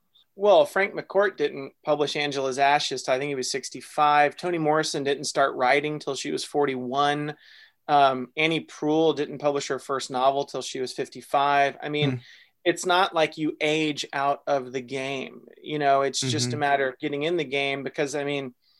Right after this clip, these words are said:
Speaker 1: I think about it in terms of, you know, playing basketball with my dad, who's gonna be sixty-nine this summer, and we haven't played basketball in over a year,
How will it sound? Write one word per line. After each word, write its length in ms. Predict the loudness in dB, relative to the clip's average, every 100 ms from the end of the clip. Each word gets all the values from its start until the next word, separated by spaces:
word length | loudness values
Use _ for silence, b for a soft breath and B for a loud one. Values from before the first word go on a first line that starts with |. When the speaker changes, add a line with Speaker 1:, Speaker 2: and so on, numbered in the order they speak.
| _ _ _ _ 0
Speaker 1:
I 100 | 0
think 260 | 2 0 0
about 320 | 2 4 4
it 160 | 2 -2
in 160 | -8
terms 360 | -6 -6 -6 -4
of, 160 | -6 -4
you 60 |
know, 120 | -6 -4
playing 260 | -4 0
basketball 520 | 2 2 0 -2 0
with 120 | 0 -4
my 100 | -4
dad, 440 | 0 2 2 2
who's 380 | -2 -4 -4 -6 -4
gonna 140 | -2
be 160 | -2 -6 -16 _ _ -4
sixty-nine 580 | -2 -2 0 2 2
this 140 | 0 -2
summer, 240 | -2 0
and 100 | 0
we 100 | 2
haven't 240 | 2 0 -4
played 140 | 2
basketball 440 | 4 2 0 -4
in 60 | -2
over 260 | -2 -4 -4
a 40 |
year, 360 | -2 0 -2